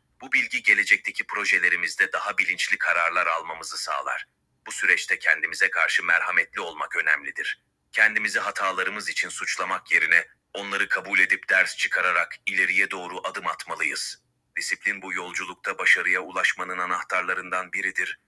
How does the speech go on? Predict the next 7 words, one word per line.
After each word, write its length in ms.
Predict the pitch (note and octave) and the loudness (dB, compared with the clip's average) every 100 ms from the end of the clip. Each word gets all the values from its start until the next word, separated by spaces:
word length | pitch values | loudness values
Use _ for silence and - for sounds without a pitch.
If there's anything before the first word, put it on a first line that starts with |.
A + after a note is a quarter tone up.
| _ | _
Hedeflerimize 680 | - G2 F2+ F#2+ F#2 F#2 G#2 | 0 2 4 2 2 0 -4
ulaşmak 500 | F#2+ F#2 F2+ G2 - | -2 0 0 -2 -8
için 300 | - F#2+ F#2 _ _ G2+ | -2 -2 -2 _ _ -4
disiplinli 560 | - - G2+ G2+ G2 | -4 -2 -2 -2 2
bir 100 | G2 | 2
şekilde 460 | - G2 F2+ F2+ F#2 | 2 0 0 -2 2
çalışmak, 760 | F#2 F2 - G2+ G2+ - - | 2 4 4 4 -4 -6 -8